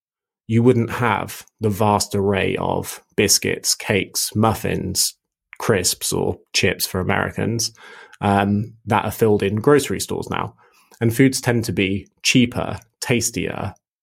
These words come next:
hyper palatable, extra tasty,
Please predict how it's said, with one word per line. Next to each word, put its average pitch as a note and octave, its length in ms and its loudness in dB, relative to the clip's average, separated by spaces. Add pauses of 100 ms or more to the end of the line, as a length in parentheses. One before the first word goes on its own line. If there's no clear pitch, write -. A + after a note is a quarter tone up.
(220)
hyper A2+ 360 -2
palatable, - 680 -4 (140)
extra F#2 260 -4
tasty, - 580 -4